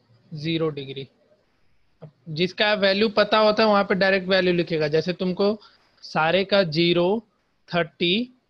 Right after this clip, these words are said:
फ़ोर्टी फ़ाइव, सिक्सटी और नाइंटी का वैल्यू सबका पता होता है, तो उस जगह पे तुमको वैल्यूज लिखने होंगे। जैसे यहाँ cos zero है तो तुमको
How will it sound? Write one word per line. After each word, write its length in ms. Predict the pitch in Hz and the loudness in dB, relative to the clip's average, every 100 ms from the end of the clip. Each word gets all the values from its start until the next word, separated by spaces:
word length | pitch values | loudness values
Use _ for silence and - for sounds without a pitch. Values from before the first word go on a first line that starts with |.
| _ _ | _ _
फ़ोर्टी 420 | 180 170 _ 202 | -4 -4 _ -6
फ़ाइव, 480 | 202 180 160 175 202 _ _ _ _ | -2 -2 0 -2 -6 _ _ _ _
सिक्सटी 440 | 190 160 - 208 202 | -10 -10 -8 -2 0
और 120 | 190 | 0
नाइंटी 400 | 185 175 175 196 | 0 -2 -2 -2
का 120 | 208 | -2
वैल्यू 260 | 190 185 190 | 0 0 0
सबका 300 | 208 196 190 | -4 -4 -4
पता 260 | 190 180 202 | -4 -2 -2
होता 320 | 190 185 175 | -2 -2 -2
है, 80 | 202 | -2
तो 120 | 208 | -6
उस 300 | 208 208 208 | -6 -6 -2
जगह 260 | 190 180 190 | -2 0 -2
पे 100 | 208 | -4
तुमको 320 | 214 202 185 185 | -6 -8 -8 -4
वैल्यूज 500 | 180 175 190 202 180 | -2 0 -2 -4 -4
लिखने 300 | 170 170 156 | -8 -6 -8
होंगे। 340 | 143 135 123 _ _ _ _ _ - | -10 -14 -16 _ _ _ _ _ -12
जैसे 200 | 156 190 | -6 -2
यहाँ 180 | 190 185 196 | -2 -2 0
cos 160 | 196 | 0
zero 340 | 175 180 190 202 | 0 -4 -2 -2
है 80 | 214 | -2
तो 100 | 208 | -6
तुमको 300 | 180 175 | -8 -10